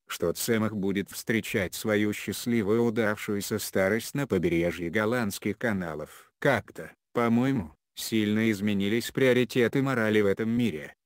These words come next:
не находите?» Читая этот бред, на ум приходит мысль, что в воскресенье Аркадия Бабченко в прошлом году, похоже, разрушило нейроны головного мозга и нравственное сознание этого журналиста. Убийство подозреваемого до того,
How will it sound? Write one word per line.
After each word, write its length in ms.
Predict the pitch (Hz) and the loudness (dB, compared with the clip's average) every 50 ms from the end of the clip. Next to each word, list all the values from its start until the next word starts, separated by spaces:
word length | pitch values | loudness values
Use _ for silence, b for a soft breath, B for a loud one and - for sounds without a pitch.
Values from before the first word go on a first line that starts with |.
| _ - | _ 2
не 180 | 120 123 131 131 | 4 4 4 4
находите?» 720 | 131 135 127 - 110 98 90 107 107 92 - 80 - _ _ | 2 0 -2 -2 -2 0 0 0 -2 -2 -4 -10 -16 _ _
Читая 580 | - - - 120 107 - 123 117 113 113 117 117 | -8 0 2 2 2 2 2 2 2 2 2 2
этот 220 | 107 123 110 101 | 2 2 0 0
бред, 440 | 104 117 127 120 90 - - - - _ _ _ _ | 0 0 0 0 0 -2 -6 -14 -20 _ _ _ _
на 220 | 110 110 117 117 | 0 2 4 6
ум 180 | 113 113 110 104 | 6 4 4 2
приходит 640 | - 131 127 113 - - 87 78 76 82 78 - - | 0 -2 -2 -2 -2 -2 -2 -2 -2 -4 -6 -4 -4
мысль, 540 | 104 98 95 90 - - - 87 80 80 - _ _ _ _ | -2 -2 -2 -2 -4 -6 -8 -8 -10 -12 -14 _ _ _ _
что 260 | - - - 127 120 | -10 -2 2 2 4
в 60 | 107 | 4
воскресенье 800 | 113 120 - - - 120 120 113 - - 113 104 98 101 98 98 | 4 2 2 0 0 0 2 2 0 0 0 0 2 2 0 0
Аркадия 480 | 90 - - 107 101 98 95 107 110 95 | -2 -2 -2 -2 -2 0 0 0 0 0
Бабченко 680 | 110 110 104 - - - 139 147 131 113 - 101 92 | 0 -2 -2 -4 -2 -2 -2 0 0 -2 -2 -4 -4
в 80 | - - | -4 -4
прошлом 540 | - 95 92 92 90 - - 104 98 98 87 | -6 -4 -4 -4 -4 -4 -4 -2 -2 0 0
году, 360 | 95 92 87 80 78 - - - _ _ _ _ | -2 -2 -4 -4 -8 -14 -18 -20 _ _ _ _
похоже, 600 | 117 110 104 - 110 104 104 92 107 120 139 - - _ _ - | -2 0 0 0 0 0 0 0 0 -2 -4 -4 -10 _ _ 0
разрушило 720 | 110 110 110 104 90 101 104 110 101 - - 113 113 110 | 2 4 4 4 4 2 2 0 0 0 0 2 2 4
нейроны 560 | 110 107 104 98 95 98 101 104 107 113 113 104 | 4 4 2 4 4 4 4 4 4 2 2 2
головного 640 | 95 110 110 113 120 113 120 123 127 117 113 110 | 0 0 0 0 0 0 2 2 4 4 4 4
мозга 400 | 107 98 92 87 85 80 85 104 | 4 2 0 -2 -4 -2 0 0
и 80 | 104 101 | 0 0
нравственное 640 | 101 95 95 92 92 - - - 110 107 110 110 104 | 0 0 0 0 0 -2 -4 -2 0 0 2 0 0
сознание 640 | - - 113 104 95 113 113 113 113 113 113 110 | 0 0 -2 0 0 0 2 2 2 2 2 0
этого 280 | 107 - 107 104 110 107 | 0 0 -2 -2 0 0
журналиста. 760 | 101 110 107 101 104 98 90 80 76 71 - - - - - - - | 0 0 0 0 0 -2 -2 -4 -8 -10 -12 -14 -14 -16 -18 -18 -4
Убийство 680 | - 123 120 104 92 110 110 110 104 - - 135 131 131 | 2 2 2 2 2 0 0 0 -2 -4 -2 -2 -2 2
подозреваемого 960 | - 120 110 113 107 90 110 104 104 95 101 101 101 107 117 123 123 123 127 | 2 2 2 4 2 4 4 4 4 4 4 2 2 2 2 2 2 0 2
до 120 | 117 127 117 | 0 0 0
того, 380 | - 127 120 131 170 160 107 | 2 0 0 0 0 -2 -4